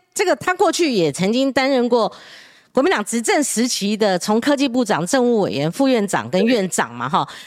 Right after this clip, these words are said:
Speaker 1: 其实如果一个政治人物他参选，这个反而会是，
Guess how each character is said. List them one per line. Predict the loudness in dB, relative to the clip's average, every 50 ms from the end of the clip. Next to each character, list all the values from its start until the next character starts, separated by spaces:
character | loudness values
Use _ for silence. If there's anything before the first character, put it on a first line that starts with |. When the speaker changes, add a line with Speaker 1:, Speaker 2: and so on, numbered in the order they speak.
| -20 -20 _ _ _
Speaker 1:
其 | 0 0 0
实 | 2 2 2 0 0 -2 -6 _ _ _
如 | 2 2 4 4
果 | 4 4 2 4
一 | 2 2 2
个 | 2 2
政 | 2 2 0 2
治 | 2 2
人 | 2 2 2
物 | 0
他 | 0 0 -2
参 | -2 -2 0 0 0 2
选， | 0 0 -2 -2 -6 _ _ _ -20 -20 -20 -20 _ _ _ -4
这 | -2 0 0
个 | 0 0
反 | 0 -2 -2 0 0
而 | -2 -2 -2 -4 -2 0
会 | 0 0 0
是， | 0 0 0 0 -2